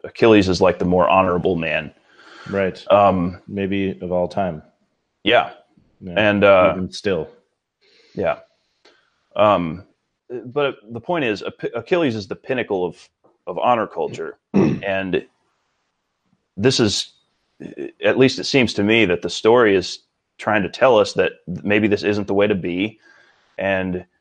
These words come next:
Speaker 1: even though this guy, this guy is the epitome of everything you're supposed to do in honor culture, and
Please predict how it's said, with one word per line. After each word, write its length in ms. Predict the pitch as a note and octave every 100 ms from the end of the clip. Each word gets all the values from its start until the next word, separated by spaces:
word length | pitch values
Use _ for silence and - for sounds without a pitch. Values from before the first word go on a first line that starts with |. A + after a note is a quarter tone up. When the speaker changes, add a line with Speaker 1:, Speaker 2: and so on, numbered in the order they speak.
| _ _
Speaker 1:
even 240 | A#2 B2+
though 140 | A#2+ G#2+
this 280 | A2 B2+
guy, 240 | - A2 G2
this 320 | G2 A2+ F3+
guy 300 | A2+ C#3 C#3+
is 160 | A2+ G#2
the 120 | G#2+
epitome 580 | G2+ _ - D3+ C#3 A#2+
of 100 | F#2 -
everything 460 | B2 C3 A#2+ C3+
you're 100 | A#2
supposed 540 | G2+ G2 - A#2+ B2 -
to 80 | F#2
do 420 | G2 G#2 F2 D2+ _ _ _
in 160 | G2 F2
honor 300 | G2+ G#2+ F2+
culture, 520 | - G#1 - - - _ _ _ _
and 360 | G2 F#2+ F#2